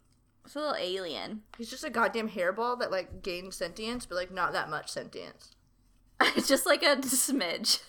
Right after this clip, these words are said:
Speaker 1: <laughs>
Speaker 2: Just, like, a fucking spoonful.
Speaker 1: What's that? Isn't there, is it an adventure, uh, an episode of Adventure Time? Or
Speaker 2: Nepter?
Speaker 1: Yeah, not Nepter. There's, like, something where,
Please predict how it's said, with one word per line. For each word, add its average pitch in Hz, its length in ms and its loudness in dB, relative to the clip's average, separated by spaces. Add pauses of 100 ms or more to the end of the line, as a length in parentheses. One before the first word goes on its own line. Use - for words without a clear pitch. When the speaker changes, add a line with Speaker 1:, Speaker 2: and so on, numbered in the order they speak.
(120)
Speaker 1:
<laughs> - 180 -10
Speaker 2:
Just, 214 140 2
like, 208 160 2
a 208 80 2
fucking 208 480 -2
spoonful. 170 680 -6 (1080)
Speaker 1:
What's 277 200 -2
that? 508 360 6
Isn't 381 260 -2
there, 427 520 2 (960)
is 320 100 -6
it 392 80 -2
an 415 160 2
adventure, 349 300 0 (240)
uh, - 160 2
an 269 80 0
episode 330 340 -4
of 311 140 -4
Adventure 269 380 -2
Time? 339 420 2 (640)
Or 202 680 4 (140)
Speaker 2:
Nepter? 254 440 -4 (1400)
Speaker 1:
Yeah, 277 400 12
not 349 200 6
Nepter. 208 460 6
There's, 240 200 -2
like, 381 180 0
something 226 500 -2
where, 196 460 4